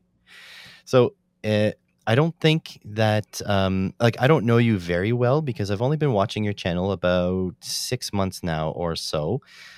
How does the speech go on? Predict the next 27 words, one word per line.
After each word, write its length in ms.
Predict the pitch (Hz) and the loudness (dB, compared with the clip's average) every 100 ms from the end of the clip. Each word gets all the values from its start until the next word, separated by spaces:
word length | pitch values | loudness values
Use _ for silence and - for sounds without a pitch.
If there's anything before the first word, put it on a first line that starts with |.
| _ - | _ -2
Um, 340 | 95 92 92 - | 0 0 -2 -4
so 440 | - 95 95 85 - | 0 2 2 0 -2
a 60 | |
little 160 | 107 131 | 0 2
bit 160 | 147 - | 0 0
for 160 | 147 | 0
me, 220 | 120 117 | 2 2
but 160 | 123 - | 2 0
mostly 280 | 101 110 117 | -2 -2 -4
for 140 | 113 | -2
the 120 | 101 | 0
audience, 460 | 98 113 85 92 - | 2 2 0 -2 -6
can 160 | - 95 | -6 -4
you 140 | 95 | -4
just, 320 | 104 104 - | -4 -6 -2
uh, 160 | 95 92 | 0 2
let 160 | 101 | 0
us 160 | 101 - | -2 -2
know 160 | 98 95 | -2 0
who 160 | 110 | 0
you 240 | 104 101 98 | 2 2 2
are 340 | 113 123 123 | 2 2 -2
and, 380 | 101 101 98 98 | -4 -4 -2 -2
uh, 220 | 98 98 | -2 -2
what 180 | 95 - | -2 -4
you 140 | 107 | -6
do? 240 | 107 135 | -4 -4